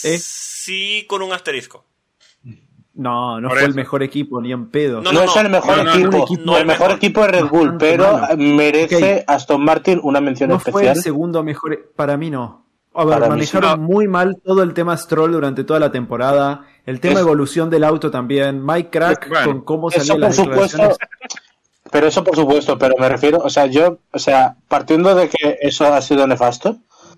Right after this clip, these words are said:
Speaker 4: eh, ya solo el hecho del paso adelante merece que lo valores.
Speaker 2: A mí me parece, ahí, a ver,
Speaker 1: Bueno.
Speaker 2: cuando eran, eh...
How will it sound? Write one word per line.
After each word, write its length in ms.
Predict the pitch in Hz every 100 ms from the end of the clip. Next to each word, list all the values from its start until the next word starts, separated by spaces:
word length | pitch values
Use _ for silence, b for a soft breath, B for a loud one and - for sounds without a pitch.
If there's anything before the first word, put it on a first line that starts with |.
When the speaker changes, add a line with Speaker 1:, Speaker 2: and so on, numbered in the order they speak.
| b _ 143
Speaker 4:
eh, 840 | 143 135 131 127 127 127 123 127 123
ya 180 | 147 151
solo 340 | - 175 165
el 100 | 147
hecho 220 | 135 - 127
del 180 | 123 -
paso 260 | 139 -
adelante 460 | 143 135 147 147 156
merece 380 | 117 117 - 110
que 100 | 104
lo 120 | 98
valores. 280 | 92 - _ _ _ _ _ _ _ _ _ _ _ _ _ _ _ _ _ _ _ _ _ _ _ _ _ _ _ _ _ _ _ -
Speaker 2:
A 60 |
mí 60 | 165
me 80 | 220
parece, 380 | 185 185 226 214
ahí, 360 | 151 165 190 143 -
a 60 |
ver, 140 | 147 143
Speaker 1:
Bueno. 300 | 180 151 - -
Speaker 2:
cuando 380 | 160 156 160
eran, 480 | 170 196 214 214 208 _ -
eh... 800 | 151 139 131 123 120 110 98